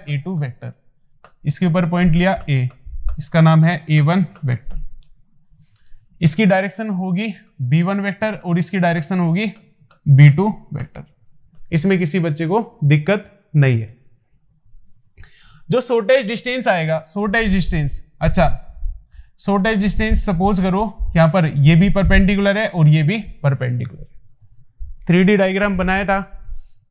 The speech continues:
अच्छा, इसको नाम दे दिया C और इसको नाम दे दिया D। तो जो सीडी होगा वो शॉर्टेज डिस्टेंस आएगा। इसको कैसे फाइंड करेंगे? अच्छा, क्वेश्चन के अंदर इसका इक्वेशन भी पूछ लेता है, है ना? इक्वेशन कैसे फाइंड करेंगे उसका भी तरीका बताऊंगा।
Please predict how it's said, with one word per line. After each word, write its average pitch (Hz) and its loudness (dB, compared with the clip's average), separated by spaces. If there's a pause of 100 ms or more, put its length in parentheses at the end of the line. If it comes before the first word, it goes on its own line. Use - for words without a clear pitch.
(440)
अच्छा, 156 2 (440)
इसको 208 -4
नाम 202 2
दे 208 2
दिया 202 2
C 208 0
और 185 0
इसको 175 -2
नाम 180 4
दे 170 2
दिया 202 0 (180)
D। 127 2 (600)
तो 190 0
जो 190 2
सीडी 214 0
होगा 214 -2
वो 214 -6
शॉर्टेज 196 -6
डिस्टेंस 175 -6
आएगा। 123 -12 (360)
इसको 165 -4
कैसे 190 -2
फाइंड 180 -2
करेंगे? 139 -4 (180)
अच्छा, 202 0
क्वेश्चन 220 -8
के 226 -4
अंदर 226 -2
इसका 208 -4
इक्वेशन 220 -4
भी 240 -2
पूछ 214 -6
लेता 180 -2
है, 131 -8
है 185 -2
ना? 214 0
इक्वेशन 196 -4
कैसे 196 -2
फाइंड 196 -2
करेंगे 202 -4 (160)
उसका 165 -2
भी 170 2
तरीका 147 2
बताऊंगा। 117 -8